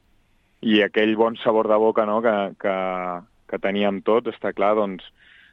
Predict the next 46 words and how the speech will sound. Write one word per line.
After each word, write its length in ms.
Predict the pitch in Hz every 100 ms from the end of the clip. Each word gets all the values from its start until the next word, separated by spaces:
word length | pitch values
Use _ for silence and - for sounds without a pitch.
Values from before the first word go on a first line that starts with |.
| -
doncs 160 | 104 101
de 80 |
seguida 240 | 113 104 107
es 80 | 113
va 80 |
convertir 480 | 110 110 107 107 107
en 80 | 110
una 80 | 104
sensació, 400 | 104 98 - 101
doncs, 280 | 110 110 95
molt 480 | 95 95 92 98 104
agredolça, 520 | 104 98 104 120 95
no?, 140 | 101 127
de, 140 | 92 92 90 - -
de 140 | 82
quasi 240 | - 92 98
no 160 | 98
tenir 220 | 98 98 95
temps 240 | 101 92
de, 220 | 98 95 92 _ _ _ -
d'això, 280 | 101 117 98
d'assimilar 720 | - 98 95 98 101 101 95 - - - 104
el 120 | 104
que 80 | 107
havíem 240 | 110 110
aconseguit, 720 | 113 110 110 113 135 147 147
lo 160 | 117 110
bonic 240 | 113 110
que 80 | 110
havia 160 | 110 -
sigut, 480 | 110 113 127 139 - - - _ _ _ _ 131
lo 100 | 135
important 440 | 120 120 135 131
que 60 | 135
ha 60 |
sigut 240 | - 120 113
per 140 | 107 104
mi, 220 | 120 143
perquè 480 | 117 104 101 101 98 95
per 80 | 101
mi 140 | 104
això 160 | - 110
era 80 | 107
un 80 |
repte 300 | 101 104 - 101
personal 640 | 98 - 98 101 101 98